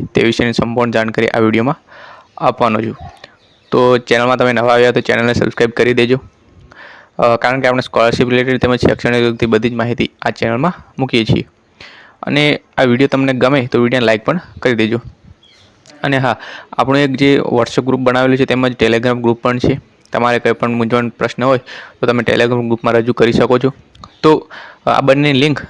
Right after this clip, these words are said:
તમને જે ડિસ્ક્રિપ્શન છે વીડિયોની તેમાં મળી જશે. અને તમારે સ્કોલરશીપ રિલેટેડ કોઈ પણ પ્રશ્ન હોય તો કોમેન્ટ બોક્સમાં જરૂરથી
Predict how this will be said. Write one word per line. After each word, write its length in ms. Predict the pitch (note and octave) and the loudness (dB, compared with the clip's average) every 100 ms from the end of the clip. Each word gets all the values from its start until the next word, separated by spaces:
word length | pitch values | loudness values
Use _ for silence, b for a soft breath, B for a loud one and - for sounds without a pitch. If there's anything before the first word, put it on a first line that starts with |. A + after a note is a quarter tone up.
| - | -6
તમને 240 | - B2+ C3 | -4 -2 0
જે 100 | C3+ | 0
ડિસ્ક્રિપ્શન 520 | A#2+ A#2+ B2+ - C3 | 0 -2 -4 -4 0
છે 100 | C3 | 2
વીડિયોની 320 | A#2 B2 B2 | 2 0 0
તેમાં 280 | A#2 B2 B2 | 0 0 2
મળી 160 | B2 | 0
જશે. 320 | A2+ A2+ - - _ _ _ B B B B B | 0 -4 -6 -12 _ _ _ B B B B B
અને 320 | C3 D3 D#3 - | -2 0 -2 -2
તમારે 340 | C3 C3+ C#3 C#3 | -2 0 0 -2
સ્કોલરશીપ 440 | - B2+ B2 C3+ | -2 -2 -2 0
રિલેટેડ 280 | C3 B2+ B2+ | 0 0 0
કોઈ 140 | C3 | 0
પણ 180 | C3 B2+ | 0 0
પ્રશ્ન 260 | A#2+ - C3 | -2 -2 0
હોય 120 | B2 | 0
તો 80 | A#2+ | 0
કોમેન્ટ 280 | A#2+ A#2+ | -2 0
બોક્સમાં 220 | A#2 A#2+ A#2 | -2 0 2
જરૂરથી 280 | A2+ A2+ | 2 4